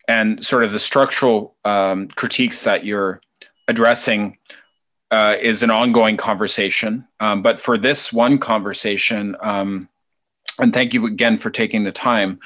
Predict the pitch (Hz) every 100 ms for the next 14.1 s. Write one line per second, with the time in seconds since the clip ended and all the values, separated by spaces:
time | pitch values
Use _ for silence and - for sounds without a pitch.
0 | - - - - _ 135 127 117 - 127
1 | 120 143 143 139 - 120 113 110 107 107
2 | 110 _ 120 113 110 123 127 - 135 -
3 | 160 - - 110 - 131 135 - 127 113
4 | 110 - 131 131 127 120 - 110 104 107
5 | 104 107 - - _ _ _ _ _ -
6 | 113 107 107 107 131 135 139 131 127 -
7 | _ 120 113 107 101 - _ _ - 113
8 | 101 98 101 - _ _ _ _ - -
9 | _ 135 127 139 131 - 131 127 117 104
10 | 107 104 - 117 104 104 104 - 107 98
11 | - - _ 104 98 95 98 - - 143
12 | 123 120 - - _ - 101 98 107 104
13 | 110 110 110 110 101 98 - 139 123 101
14 | 98